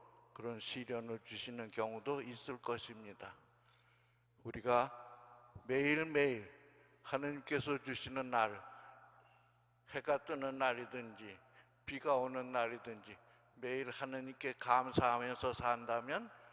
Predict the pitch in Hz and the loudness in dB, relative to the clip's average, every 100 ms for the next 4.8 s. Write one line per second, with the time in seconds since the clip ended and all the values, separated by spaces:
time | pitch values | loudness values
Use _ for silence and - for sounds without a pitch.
0 | - - - 135 131 120 120 123 117 - | -20 -18 -10 -6 4 4 6 2 -2 -14
1 | - - - 110 113 110 - 139 143 143 | -20 -20 -12 -8 -6 -4 6 12 12 10
2 | - 135 156 160 - - 156 147 139 123 | 4 2 2 -4 -12 -8 -8 -2 0 2
3 | 120 120 92 - - - - - 131 127 | 2 2 0 -6 -20 -20 -18 -8 -4 -4
4 | 123 127 120 120 120 123 123 | -4 -2 -2 -2 -4 -2 0